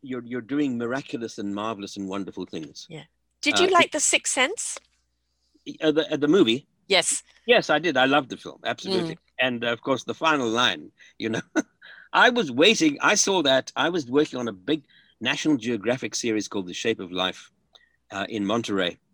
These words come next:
Speaker 1: And the studio was right next to the big Monterey Aquarium, because we had a, a natural history unit, and we were doing a lot of natural history f-, filming. And, um, so, uh, I was living in, in Monterey for about a year working on that series.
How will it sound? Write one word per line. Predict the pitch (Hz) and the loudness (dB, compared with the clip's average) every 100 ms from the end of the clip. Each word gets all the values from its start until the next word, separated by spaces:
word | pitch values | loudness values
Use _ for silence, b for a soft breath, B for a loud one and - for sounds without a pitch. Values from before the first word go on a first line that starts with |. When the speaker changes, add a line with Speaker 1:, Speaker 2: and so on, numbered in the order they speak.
| _ b b _ | _ b b _
Speaker 1:
And | 107 101 95 | -6 -4 -4
the | 98 | -6
studio | - 208 226 110 104 | -4 0 2 4 2
was | 104 101 | -2 -2
right | 104 170 127 | 0 0 0
next | 120 - | -6 -8
to | |
the | 90 | -8
big | 98 101 | -6 -4
Monterey | 104 110 95 92 | -4 -4 -4 -4
Aquarium, | - - 113 85 73 | -2 -2 0 -2 -6
because | 78 - | -14 -12
we | 90 | -10
had | 92 95 | -6 -6
a, | 90 b b b - | -6 b b b -6
a | |
natural | 104 123 - 95 | -4 -2 -4 -6
history | 139 - 90 | -8 -6 -8
unit, | 80 78 78 87 | -8 -12 -14 -12
and | 90 | -10
we | 92 | -8
were | 92 | -6
doing | 101 113 90 | -4 -6 -6
a | |
lot | 95 104 | -6 -6
of | |
natural | 90 95 - 92 | -6 -8 -8 -12
history | 104 - 104 | -10 -8 -12
f-, | - _ _ | -14 _ _
filming. | - 104 82 - b b b b b | -8 -6 -8 -14 b b b b b
And, | 101 101 98 - | -2 0 0 0
um, | 95 90 90 92 90 - b b | 0 0 0 -4 -8 -14 b b
so, | - 135 120 113 - - | -4 2 4 4 2 2
uh, | 104 98 95 - 92 92 87 | 4 6 4 0 -8 -10 -6
I | 110 | -6
was | 107 101 - - | -4 -4 -6 -10
living | - 123 143 | -4 2 4
in, | 107 95 - | 4 2 -4
in | 98 | -4
Monterey | 90 131 107 95 107 | 0 0 0 0 0
for | - 87 | 0 -4
about | 80 104 | -2 -2
a | 82 80 | -4 0
year | 120 110 73 - _ _ | 2 2 0 -10 _ _
working | 113 127 107 | 0 2 0
on | 87 82 | -4 -4
that | 87 - | -6 -6
series. | - - 165 98 78 - | -10 2 4 4 0 -10